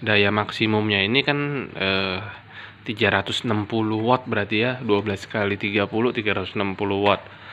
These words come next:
Nah, jadi aku nanti rencana langsung, eh, motornya ke switch, langsung ke power supply ini. Udah, jadi vakum biasa. Tapi pakai kabel, tapi vakum dua belas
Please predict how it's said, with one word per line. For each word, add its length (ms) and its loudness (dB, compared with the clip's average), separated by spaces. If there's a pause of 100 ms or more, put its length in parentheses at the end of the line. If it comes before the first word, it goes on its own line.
(340)
Nah, 160 -8
jadi 400 6 (400)
aku 240 -2
nanti 320 4 (480)
rencana 640 0
langsung, 560 2 (480)
eh, 140 -6 (840)
motornya 720 2 (320)
ke 80 -6
switch, 560 2 (560)
langsung 320 -2
ke 80 -4
power 240 4
supply 400 0
ini. 240 0 (560)
Udah, 320 8 (160)
jadi 160 2
vakum 400 0
biasa. 400 2 (800)
Tapi 160 2
pakai 240 0
kabel, 640 4
tapi 240 -2
vakum 400 4
dua 160 6
belas 320 2